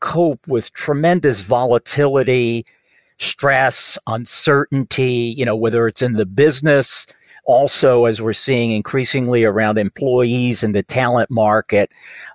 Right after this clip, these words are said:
You know, when you really look at what organizations need to do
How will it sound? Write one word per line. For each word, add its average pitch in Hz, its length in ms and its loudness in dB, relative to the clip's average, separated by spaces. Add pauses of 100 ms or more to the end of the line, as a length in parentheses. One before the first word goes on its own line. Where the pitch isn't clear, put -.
You 139 120 0
know, 139 120 2
when 135 180 0
you 143 100 0
really 160 400 4
look 147 360 2
at 117 180 4 (140)
what 139 480 2
organizations 123 1040 0
need 120 400 -4
to 117 140 -4
do 117 840 -4